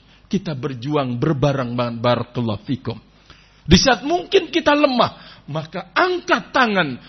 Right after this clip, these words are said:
akui kelemahan di hadapan Allah, akui dosa kita. Insya Allah akan bisa mengembalikan kekuatan itu, barakallahu fikum. Rahimani wa rahimakumullahu jami'an.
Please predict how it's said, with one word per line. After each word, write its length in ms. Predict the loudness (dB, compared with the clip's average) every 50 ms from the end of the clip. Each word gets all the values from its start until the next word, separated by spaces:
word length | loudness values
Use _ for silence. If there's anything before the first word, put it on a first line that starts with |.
| -16 -2
akui 640 | 0 0 0 0 -4 -4 0 4 6 6 6 6 2
kelemahan 560 | -2 0 2 2 2 2 2 0 0 0 -4
di 160 | -2 -2 -2 -2
hadapan 440 | -2 -2 -2 -2 0 -2 -2 -2 2
Allah, 400 | 0 2 2 2 0 0 0 -2 -6 -16 -14 0
akui 600 | 4 4 4 4 2 -2 2 2 2 2 0 0
dosa 520 | 2 6 8 8 8 6 4 2 2 2 2
kita. 600 | -2 -4 -4 2 4 4 4 4 -2 -8 -20 -20 -20 -20 _ _ -8 -6
Insya 560 | -4 -4 -4 -6 -8 -8 0 2 2 2 2
Allah 480 | -2 -6 -6 -6 -6 -6 -6 -8 -10 -20 _ _ _ _ _ _ -20 -20 -20 -18 -2
akan 400 | -2 -2 0 0 -4 -4 -2 -4
bisa 240 | -6 -6 -4 -4 -6
mengembalikan 880 | -4 -4 -4 -4 -4 -4 -2 0 0 0 0 -4 -6 -4 -4 -4 -4
kekuatan 800 | -2 -4 -6 -6 -4 -4 -4 -4 -4 -6 -8 -8 -8 -8 -8 -10 -10
itu, 320 | -10 -10 -8 -8 -10 -10 -6
barakallahu 800 | -2 0 0 0 -2 -6 -8 -6 -6 -4 -4 -4 -6 -8 -10 -14
fikum. 440 | -14 -10 -10 -10 -10 -8 -10 -10 -10 -10 -16 -20 -20 -20 -20 -20 -20 -20 _ _ _ _ -20 _ _ -20 -20 -20 -20 -20 -20 -20 -20 -20 -20 -20 -20 -20 _ _ _ -12
Rahimani 640 | -10 -10 -4 0 0 2 6 6 6 8 8 8 8
wa 160 | 6 4 2
rahimakumullahu 1200 | 0 -2 -2 -2 0 2 2 2 2 0 -2 -2 2 2 2 2 4 4 2 2 2 -2 -6 -8
jami'an. 560 | -6 -8 -8 -8 -6 -10 -12 -12 -14 -16 -16